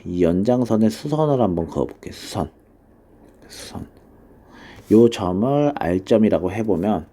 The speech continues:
지금 삼각형 씨에이에이치랑 삼각형 디비알이 서로 닮았지? 일 대 이야. 그러니까 이 길이가 이분의 일이니까 그거의 두 배,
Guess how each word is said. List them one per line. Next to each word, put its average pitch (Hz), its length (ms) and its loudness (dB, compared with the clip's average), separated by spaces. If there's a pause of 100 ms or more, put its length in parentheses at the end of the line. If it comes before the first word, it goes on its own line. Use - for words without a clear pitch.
(520)
지금 98 340 0
삼각형 156 600 0
씨에이에이치랑 90 1300 2 (240)
삼각형 139 720 -2 (160)
디비알이 107 1000 0
서로 131 240 -2
닮았지? 95 840 0 (680)
일 156 380 0
대 156 300 2
이야. - 380 -4 (560)
그러니까 82 560 0 (540)
이 107 140 2
길이가 120 300 4
이분의 101 600 0
일이니까 135 720 0 (140)
그거의 95 600 2
두 - 200 -14
배, 95 380 0